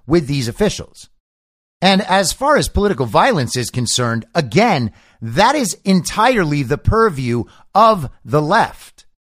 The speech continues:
They literally spent an entire year with constant political violence. And you could actually argue that the D As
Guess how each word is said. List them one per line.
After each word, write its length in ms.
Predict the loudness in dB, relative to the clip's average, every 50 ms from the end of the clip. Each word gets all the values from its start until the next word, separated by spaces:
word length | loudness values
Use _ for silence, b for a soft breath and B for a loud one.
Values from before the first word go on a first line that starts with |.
| _ _ _ _ _ _ _ _ _
They 220 | -2 0 2 2 2
literally 640 | 2 0 2 2 2 2 2 0 0 0 0 0 2
spent 500 | 0 0 0 0 -2 -2 0 -2 -6 -6 -6
an 140 | -2 0 0
entire 720 | 2 0 0 -4 -4 -2 0 2 2 2 2 2 0 0
year 580 | -2 -2 -2 0 2 2 2 2 2 0 0 -4 B B B B -2
with 300 | -2 0 0 -2 -4 -6
constant 720 | -6 -2 0 2 2 2 0 -2 -2 -2 -4 -4 -4 -2
political 520 | 0 0 2 2 0 0 0 0 0 -2 -2
violence. 720 | 0 0 2 2 2 2 0 -2 -4 -6 -10 -16 -18 B B B B B B
And 160 | -2 0 2 2
you 100 | 2 2
could 140 | 2 0
actually 560 | 2 2 2 0 0 -2 -2 -2 0 -2 -2 -2
argue 640 | 0 2 4 4 4 2 0 -4 -6 -6 -8 -10 b b b b b
that 200 | -2 -2 -2 0
the 60 | -4
D 360 | -6 -2 0 2 2 4 4 2
As 360 | 2 2 2 2 2 0